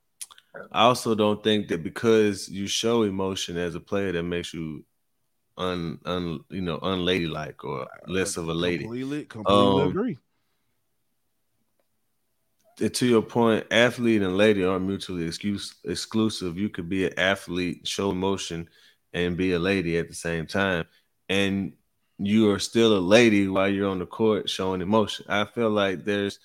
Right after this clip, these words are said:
Speaker 1: there's this societal view of what a lady is, you know what I mean, so to speak. And I think it's antiquated and outdated, and it needs to be, you know what I mean?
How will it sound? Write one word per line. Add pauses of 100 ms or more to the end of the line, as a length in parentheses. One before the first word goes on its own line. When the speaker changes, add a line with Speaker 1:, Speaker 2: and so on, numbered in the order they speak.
(1400)
Speaker 1:
there's
this (1900)
societal
view
of
what
a
lady
is,
you
know
what
I
mean,
so
to
speak.
And
I
think
it's
antiquated
and
outdated,
and
it
needs
to
be, (340)
you
know
what
I
mean?